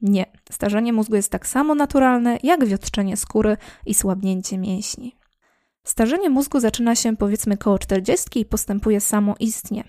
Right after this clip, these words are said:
Zanikanie tkanki to inaczej atrofia. Atrofia wiąże się z gorszą komunikacją między poszczególnymi częściami mózgu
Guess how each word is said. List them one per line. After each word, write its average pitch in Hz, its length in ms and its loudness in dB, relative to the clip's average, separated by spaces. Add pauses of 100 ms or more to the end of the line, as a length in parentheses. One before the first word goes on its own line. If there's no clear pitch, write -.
(340)
Zanikanie 214 640 4
tkanki 196 520 -2
to 330 100 0
inaczej 240 400 0
atrofia. 208 580 0 (380)
Atrofia 226 440 2
wiąże 247 280 2
się 240 140 0
z 226 40 -2
gorszą 233 380 2
komunikacją 214 680 0
między 208 260 0
poszczególnymi 214 680 2
częściami 208 540 0
mózgu 247 440 2